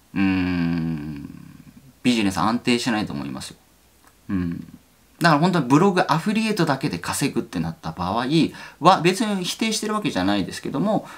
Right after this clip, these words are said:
広告主次第ですし、Google次第なんで、ダメってなった場合はもうゼロです。うん。あと検索の、検索の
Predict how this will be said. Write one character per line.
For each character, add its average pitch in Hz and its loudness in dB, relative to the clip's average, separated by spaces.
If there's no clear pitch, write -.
広 180 6
告 180 2
主 175 0
次 196 2
第 98 2
で 85 -4
す - -6
し、 139 0
Google 143 4
次 - -4
第 - -2
な - -4
ん - -6
で、 165 0
ダ 98 2
メ 117 2
っ - -4
て - -8
な 80 -2
っ - -8
た - -10
場 120 0
合 123 -4
は 147 4
も 85 0
う 82 -6
ゼ - -2
ロ 82 -4
で - -12
す。 - -16
う 98 0
ん。 95 0
あ 131 2
と 208 -6
検 151 2
索 139 -2
の、 190 0
検 165 4
索 156 2
の 131 4